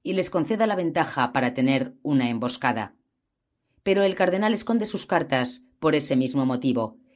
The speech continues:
y ni Barrera ni Méndez pueden descubrir dónde o cuándo tendrá lugar la reunión. Uno de los técnicos de Raúl descubre algo sobre Cuero.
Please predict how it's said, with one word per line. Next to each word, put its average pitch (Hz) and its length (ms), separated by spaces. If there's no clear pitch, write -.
y 185 120
ni 175 120
Barrera 165 320
ni 156 100
Méndez 190 440
pueden 226 320
descubrir 147 540
dónde 165 500
o 127 220
cuándo 202 400
tendrá 131 340
lugar 123 320
la 123 120
reunión. 123 580
Uno 240 160
de 220 80
los 180 140
técnicos 143 400
de 143 120
Raúl 135 340
descubre 160 440
algo 123 220
sobre 127 260
Cuero. 110 400